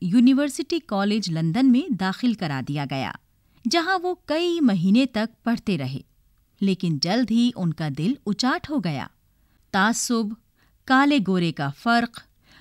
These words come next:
गुलाम और आका का इम्तियाज,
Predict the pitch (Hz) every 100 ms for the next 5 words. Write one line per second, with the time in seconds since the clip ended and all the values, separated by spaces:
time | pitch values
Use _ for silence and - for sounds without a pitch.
0 | - 175 220 254 269 277 - 226 220 180
1 | 180 - 233 233 220 220 190 160 170 180
2 | 190 202 202